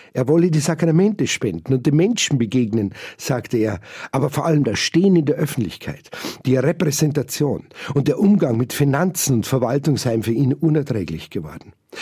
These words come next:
"Ich habe weder einen Hochschulabschluss in Wirtschaft oder Handel, Finanzwesen oder Bauwesen", gab er als Begründung für seinen Schritt an. Chapeau, kann ich da nur sagen.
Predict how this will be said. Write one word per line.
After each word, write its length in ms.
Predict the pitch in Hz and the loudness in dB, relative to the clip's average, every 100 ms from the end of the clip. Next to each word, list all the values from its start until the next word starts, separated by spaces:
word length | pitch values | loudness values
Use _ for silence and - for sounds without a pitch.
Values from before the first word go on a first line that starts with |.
| - | -4
"Ich 140 | 139 160 | 0 0
habe 280 | 165 160 135 | 2 2 4
weder 220 | 196 202 | 2 2
einen 260 | 160 143 | 4 4
Hochschulabschluss 800 | 123 208 - 170 151 - 151 147 | 2 0 2 2 0 -2 -2 0
in 100 | 120 | 0
Wirtschaft 460 | 175 170 185 170 135 | 0 0 -2 -2 -2
oder 200 | 117 95 | -2 0
Handel, 300 | 151 170 175 - - - | 0 2 0 -4 -14 -4
Finanzwesen 760 | 131 127 139 - 147 135 143 | 0 0 -2 0 0 2 0
oder 240 | 139 135 110 | 0 0 0
Bauwesen", 580 | 113 120 101 92 92 - - - - | 0 0 0 -2 -4 -10 -18 -20 -4
gab 200 | 113 120 | -2 0
er 60 | |
als 140 | 110 - | -2 -2
Begründung 540 | 117 120 135 151 139 | -2 2 2 2 2
für 120 | 135 | 0
seinen 280 | 123 110 107 | 0 0 0
Schritt 340 | - 117 113 - | -2 -2 -4 -10
an. 220 | - - _ _ _ - | -12 -14 _ _ _ -8
Chapeau, 560 | - 170 160 160 110 | -2 -2 0 0 0
kann 220 | - 110 | 0 -2
ich 140 | 104 - | -2 -2
da 120 | 90 | -4
nur 140 | 85 | -4
sagen. 420 | - 80 - - | -6 -10 -10 -16